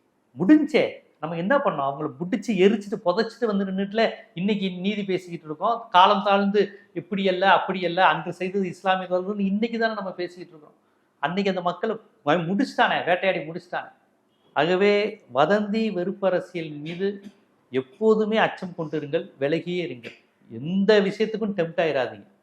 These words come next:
உண்மைக்காக நிற்போம், அறத்துக்காக நிற்போம். உண்மையிலேயே நமது இனம், நமது மொழி பாதிக்கப்படுது, அப்ப நம்ம குரல் கொடுக்கணும். ஆனால் இந்த மாதிரி மத வெறுப்பு அரசியல், மத உணர்வை தூண்டி விளையாடுகின்ற பாசிச சக்திகள் மத்தியில் எச்சரிக்கையா இருங்க. அந்த தீர்ப்பு படிக்கும் போது, பார்க்கும்போது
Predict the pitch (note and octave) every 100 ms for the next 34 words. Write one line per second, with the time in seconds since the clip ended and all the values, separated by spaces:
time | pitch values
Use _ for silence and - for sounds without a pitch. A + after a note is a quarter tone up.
0 | - C#3 G3+ B3 A#3+ A#3+ G#3+ G3+ G#3+ F#3+
1 | G3 G#3 G3+ G3+ E3 C#3+ F#3 G#3+ A3 A3
2 | F#3 F3 D#3+ F3 G3+ F3+ E3 D#3+ D#3 F#3
3 | G3+ E3+ F3+ F3+ F3 C#3 A#2 A#2+ - F3+
4 | F#3 - G#3+ F3+ F3 E3+ C3+ _ _ _
5 | _ _ - G2+ G#2 F#2+ F#2 - _ -
6 | B2 B2+ C#3 F3+ C#3 C3+ E3 F#3+ D3 F3
7 | - E3 C#3+ C#3+ D#3+ C#3+ C3 E3+ D#3 D3
8 | C3 - D#3 D#3+ D3 C#3 C#3+ C#3 C3+ C3
9 | - D3+ D3+ E3+ D#3 C#3+ - D3 C3+ C3+
10 | C#3 B2+ _ _ - A#2+ - D#3 - D#3
11 | C#3+ C3 B2+ A#2 - A2+ - D3+ D3+ D3
12 | C3 C3+ D3 C#3+ C#3 C#3+ C3+ C3+ D3 -
13 | C3+ D3+ D#3+